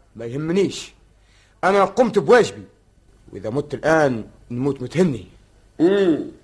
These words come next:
Speaker 2: هذا كيفاش فالحين انتوما؟ كان في التشقشيق والكلام الفارغ.
Speaker 1: أه، توا تشوفوا كلام فارغ ولا لا؟ كيف تبدأ الأعلام الفاطمية تخفق هوني على مدينة الفسطاط،
Speaker 2: مم.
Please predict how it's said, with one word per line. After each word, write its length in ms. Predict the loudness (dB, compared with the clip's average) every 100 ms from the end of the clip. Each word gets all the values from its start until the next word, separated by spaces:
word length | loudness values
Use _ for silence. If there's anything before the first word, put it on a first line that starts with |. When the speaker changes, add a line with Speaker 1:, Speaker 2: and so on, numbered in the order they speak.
| -12
Speaker 2:
هذا 320 | -2 0 0 -2
كيفاش 420 | -2 0 0 -2
فالحين 480 | -2 -2 0 2 0
انتوما؟ 460 | 0 -2 -4 -8 -16 _ -20 _ _ _ _ _ _
كان 280 | -6 -4 -4
في 60 |
التشقشيق 640 | -6 -6 -8 -6 -4 -2 -4
والكلام 340 | -4 -2 0
الفارغ. 520 | 0 2 2 2 -2
Speaker 1:
أه، 20 |
توا 200 | 4 4
تشوفوا 340 | 6 4 2 2
كلام 240 | 2 2
فارغ 320 | 4 4 4
ولا 200 | 2 0
لا؟ 240 | 0 -2 -6 _ _ _ _ _ _ -20
كيف 120 | -16
تبدأ 280 | -10 -6 -4
الأعلام 580 | 0 2 4 4 4 2
الفاطمية 760 | -2 -2 0 2 4 4 2 -2 -20 _
تخفق 500 | 2 2 0 -8 -2
هوني 420 | 0 2 0 -6
على 200 | -12 -10
مدينة 380 | -6 -2 0 0 -4
الفسطاط، 760 | -14 -10 0 2 2 -6 -20 _ _ _
Speaker 2:
مم. 320 | -6 -4 -4